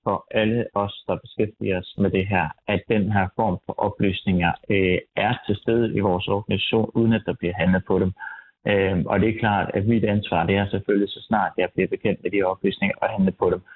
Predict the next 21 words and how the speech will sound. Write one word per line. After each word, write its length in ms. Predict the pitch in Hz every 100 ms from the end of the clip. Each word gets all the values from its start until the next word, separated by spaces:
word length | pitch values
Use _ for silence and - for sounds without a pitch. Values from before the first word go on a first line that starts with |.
| - - -
Og 120 | 104
jeg 100 | 113
er 80 | 113
selvfølgelig 340 | 101 117 113
interesseret 500 | 104 101 120 107 98
i, 200 | - 110
at 120 | - 95
vi 100 | 98
får 120 | 95
skabt 320 | - 101 95
procedurer 440 | 101 101 107 110 107
fremadrettet, 500 | - 101 90 92 92 92
der 60 | -
sikrer 340 | 110 104 98 -
sig, 160 | 85 - - _ _ _
at 120 | 110 95
der 120 | 104
ikke 180 | 110 117
er 40 |
nogen, 360 | 104 110 110 - -
der 120 | 107